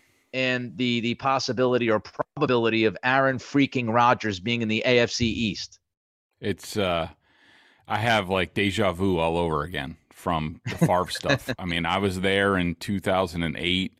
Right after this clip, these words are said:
Speaker 2: uh, right in the middle of it, um, at the Milwaukee Journal-Sentinel. And, you know, Nick, what's am-, what's amazing to me, and I'm,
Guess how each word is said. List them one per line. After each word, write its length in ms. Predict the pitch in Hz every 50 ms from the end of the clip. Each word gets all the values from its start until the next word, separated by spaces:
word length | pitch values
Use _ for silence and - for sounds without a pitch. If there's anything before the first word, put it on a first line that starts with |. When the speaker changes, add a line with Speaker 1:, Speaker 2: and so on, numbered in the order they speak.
| - 87
Speaker 2:
uh, 220 | 87 80 73 82
right 260 | 85 82 90 90 95
in 120 | 67 98 90
the 60 | 87
middle 340 | 87 90 92 98 95 95 95
of 120 | 92 90
it, 200 | 101 - _ _ _ _ _ - _ _ _ _
um, 320 | - 90 85 85 82 82 85
at 120 | 85 -
the 80 | - 98
Milwaukee 480 | 92 90 85 85 87 92 87 92 101
Journal-Sentinel. 720 | 82 98 95 90 85 82 - - 95 - - 95 98 95 95
And, 160 | 85 87 - -
you 140 | - 113 113
know, 120 | 117 110
Nick, 220 | 107 107 113 107 -
what's 240 | - 120 110 - -
am-, 120 | 117 - -
what's 240 | 127 123 113 - 120
amazing 440 | 104 101 107 117 117 107 107 98
to 60 | 92 90
me, 200 | 90 87 87 90
and 80 | 90
I'm, 120 | 101 107